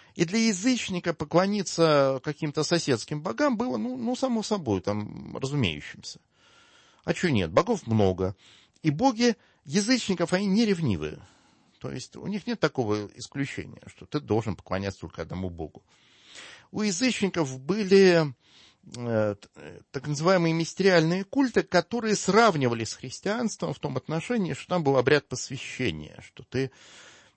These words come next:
м, проходил через обряд и считалось, что ты, э, заключил союз с этим богом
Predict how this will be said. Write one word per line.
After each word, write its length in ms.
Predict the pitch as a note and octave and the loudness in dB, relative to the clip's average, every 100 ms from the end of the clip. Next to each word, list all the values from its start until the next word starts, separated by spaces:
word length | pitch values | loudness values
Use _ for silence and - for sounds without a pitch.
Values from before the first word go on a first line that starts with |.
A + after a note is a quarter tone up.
| - | -18
м, 340 | G2+ F2+ F#2 F2+ | -14 -10 -10 -10
проходил 420 | - C#3+ A#2+ G2 | -2 -2 0 -4
через 340 | - G#2+ G2 | -6 -6 -2
обряд 400 | A#2 C3+ G#3 F3 - - | -2 0 0 0 -2 -10
и 480 | B2+ D3 C#3+ C#3 B2+ _ _ _ | -8 -4 -2 -4 -6 _ _ _
считалось, 380 | - B2 E3 C3+ | -2 4 6 6
что 140 | - | 0
ты, 360 | A2 B2+ B2 A#2 _ _ _ - | -2 2 4 2 _ _ _ -20
э, 400 | F2 - F2+ G2+ | -20 -14 -4 -4
заключил 680 | G#2 C3 A#2+ - C#3 B2+ G#2 | -4 -8 -8 2 6 6 4
союз 460 | - B2 B2 D#3 - | 0 0 2 0 -2
с 60 | |
этим 260 | G2 - F#2 | -6 -4 -2
богом 480 | A2 A#2+ E2 C#2 | 2 2 2 -12